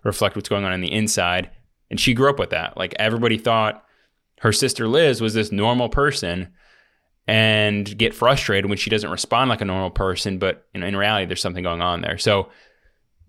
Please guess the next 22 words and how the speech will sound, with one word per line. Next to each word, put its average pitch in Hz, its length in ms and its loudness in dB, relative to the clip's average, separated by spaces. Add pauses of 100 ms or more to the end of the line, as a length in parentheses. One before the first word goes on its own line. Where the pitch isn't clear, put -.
(140)
definitely, 117 480 2
I've 101 240 0
noticed 101 400 0
that 95 260 0
with 92 260 -4
my 90 300 -2 (320)
wife, 92 640 -2
definitely 110 420 -2
higher 92 300 0
cognitive 92 460 -4
empathy 90 300 -4
there. 104 340 2 (180)
But 107 120 -2
then 113 440 0 (960)
on 107 60 0
the 95 80 0
flip 139 220 0
side 98 180 2
of 92 60 -2
that, 92 280 0
I, 95 680 -6
uh, 73 380 -2